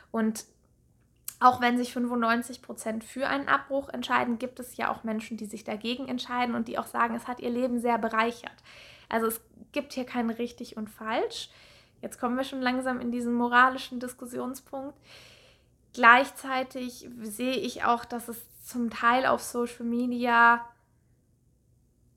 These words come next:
auch schon gefärbte Bilder gibt, weil natürlich die, die laut sprechen, sind ja auch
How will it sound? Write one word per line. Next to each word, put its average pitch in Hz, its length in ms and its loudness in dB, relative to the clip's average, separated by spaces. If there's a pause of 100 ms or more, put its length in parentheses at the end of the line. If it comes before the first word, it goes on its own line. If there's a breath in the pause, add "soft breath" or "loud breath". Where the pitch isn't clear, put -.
auch 254 180 10
schon 247 280 0
gefärbte 254 600 2
Bilder 220 360 0
gibt, 247 380 -6
weil 226 120 0
natürlich 226 640 -4
die, 262 200 -4
die 240 120 -2
laut 214 320 2
sprechen, 247 640 -6
sind 233 340 -2
ja 240 180 0
auch 220 360 0